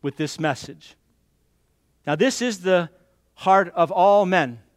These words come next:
apart from being born again by the power of the Holy Spirit. Remember, Stephen is not the hero as a man. He's God's servant, faithfully following Jesus, being transformed. Stephen, he had reacted the same.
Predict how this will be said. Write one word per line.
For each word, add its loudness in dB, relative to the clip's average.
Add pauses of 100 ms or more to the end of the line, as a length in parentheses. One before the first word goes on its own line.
(380)
apart 0
from -6
being -4
born 0
again -4
by 2
the -4
power -2
of -2
the -8
Holy -8
Spirit. -10 (160)
Remember, 0 (120)
Stephen -2
is -4
not 2 (600)
the -4
hero 4
as 2
a 0
man. 0 (600)
He's -8 (1040)
God's 0
servant, -6
faithfully -8
following -4
Jesus, -12 (460)
being -10
transformed. -14 (100)
Stephen, -2 (560)
he -12
had -6
reacted 0
the -18
same. -10